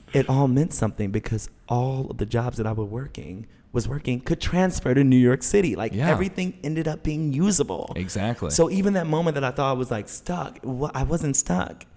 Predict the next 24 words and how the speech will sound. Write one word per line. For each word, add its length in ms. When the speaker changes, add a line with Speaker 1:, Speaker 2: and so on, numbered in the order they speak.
Speaker 2:
Yeah. 140
Speaker 1:
I 40
was 120
just 160
waiting 480
to 120
then, 200
like, 180
transfer 380
to 100
New 120
York. 300
So 120
we 100
transferred 340
to 80
New 100
York. 420
Um, 540
I 100
thought 220
I'd 160
be 140
happier. 600